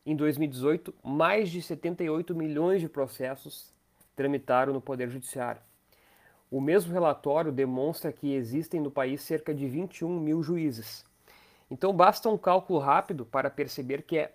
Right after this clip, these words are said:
humanamente impossível aos magistrados apreciar todas as demandas com a mesma qualidade. Para lidar com essa realidade, os advogados e advogadas estão começando a usar as técnica-,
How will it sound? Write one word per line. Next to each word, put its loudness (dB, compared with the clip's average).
humanamente 0
impossível -4
aos 0
magistrados -4
apreciar -4
todas -2
as -4
demandas -4
com -6
a -4
mesma -4
qualidade. -6
Para 10
lidar 4
com 0
essa 0
realidade, 0
os -4
advogados 0
e 0
advogadas -4
estão -4
começando -2
a 0
usar 2
as -8
técnica-, -4